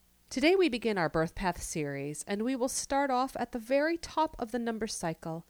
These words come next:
with the very number that represents beginnings itself,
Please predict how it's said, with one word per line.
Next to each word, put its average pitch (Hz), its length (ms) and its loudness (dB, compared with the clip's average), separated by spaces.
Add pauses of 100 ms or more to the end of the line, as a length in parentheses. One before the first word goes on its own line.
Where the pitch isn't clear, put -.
(360)
with 254 120 0
the 262 80 -2
very 269 340 6
number 226 360 0
that 214 160 -2
represents 175 520 -4
beginnings 190 640 -4
itself, - 680 -6